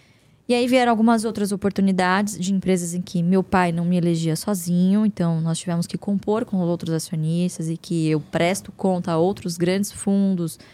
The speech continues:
G I C, BlackRock. Então, na Klabin hoje, como conselheira fiscal, presto conta a esses outros grandes fundos.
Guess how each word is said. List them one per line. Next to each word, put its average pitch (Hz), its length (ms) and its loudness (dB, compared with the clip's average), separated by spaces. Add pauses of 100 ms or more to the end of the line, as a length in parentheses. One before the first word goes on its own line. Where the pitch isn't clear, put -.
(280)
G 175 220 0
I 165 60 2
C, 196 520 -2
BlackRock. 180 800 0
Então, 165 400 -4
na 170 100 -2
Klabin 180 460 0
hoje, 175 400 0 (160)
como 175 180 0
conselheira 175 440 -2
fiscal, 156 480 -6 (400)
presto 180 420 0
conta 180 340 -2
a 170 40 2
esses 170 180 -2
outros 165 300 -2
grandes 160 260 -2
fundos. 190 560 -2